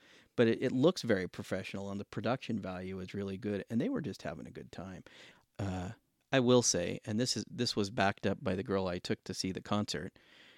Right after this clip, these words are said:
uh, David Lee Roth has a lot of charisma.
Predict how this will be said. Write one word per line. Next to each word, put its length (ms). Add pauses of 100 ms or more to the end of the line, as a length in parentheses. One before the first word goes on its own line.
(260)
uh, 240 (240)
David 240
Lee 100
Roth 320
has 160
a 40
lot 200
of 80
charisma. 460